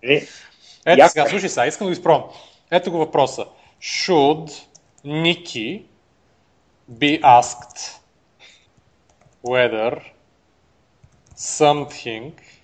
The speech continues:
Speaker 2: is a wearable or not?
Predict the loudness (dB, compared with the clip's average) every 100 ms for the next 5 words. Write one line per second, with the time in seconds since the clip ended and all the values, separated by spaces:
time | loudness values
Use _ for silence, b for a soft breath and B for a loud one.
0 | _ -8 -6 -6 -4 0 0 -2 -10 -20
1 | _ -20 _ _ -4 4 6 6 4 0
2 | 0 -2 0 2 4 4 4 0